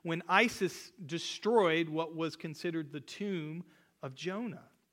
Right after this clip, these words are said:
And so the text tells us that Nineveh was a great city.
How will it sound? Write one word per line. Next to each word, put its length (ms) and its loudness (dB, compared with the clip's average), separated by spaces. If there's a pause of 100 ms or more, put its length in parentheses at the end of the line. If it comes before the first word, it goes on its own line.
(1120)
And 100 0
so 140 6
the 100 6
text 480 -4
tells 340 0
us 180 -2
that 200 -2
Nineveh 720 2
was 240 0
a 40 -2
great 520 -4
city. 480 -6